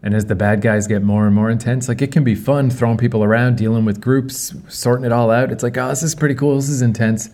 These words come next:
But in level six, there's these parts where you just enter a dojo, and it's just the basic enemies. It's the very lowest, most basic guy.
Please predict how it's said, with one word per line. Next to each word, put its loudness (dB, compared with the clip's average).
But 4
in 2
level 2
six, -2
there's 0
these -2
parts -2
where 2
you 2
just -4
enter 0
a 2
dojo, 0
and 2
it's 0
just -2
the 0
basic 0
enemies. -2
It's -4
the 0
very 0
lowest, 0
most -2
basic -2
guy. -2